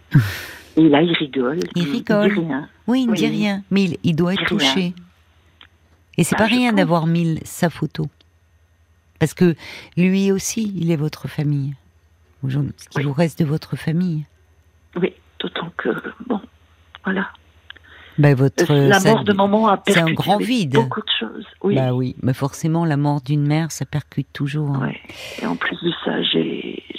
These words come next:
Speaker 2: j'ai eu une rupture le jour où j'ai appris qu'elle était très malade.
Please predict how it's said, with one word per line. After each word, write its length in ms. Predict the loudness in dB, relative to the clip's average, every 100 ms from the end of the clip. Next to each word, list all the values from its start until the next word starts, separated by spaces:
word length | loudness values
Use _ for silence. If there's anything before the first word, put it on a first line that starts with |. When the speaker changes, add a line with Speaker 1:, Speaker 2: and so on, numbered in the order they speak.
| -10
Speaker 2:
j'ai 880 | -8 -8 -10 -12 -12 -12 -10 -8
eu 180 | -6 -2
une 160 | 0 0
rupture 760 | -2 -2 0 0 -2 -4 -6 -4
le 120 | -4
jour 180 | -4 -4
où 60 | -2
j'ai 140 | -2
appris 260 | -2 -4 -8
qu'elle 180 | -8 -6
était 220 | -4 -6
très 220 | -6 -6
malade. 420 | -4 -4 -6 -8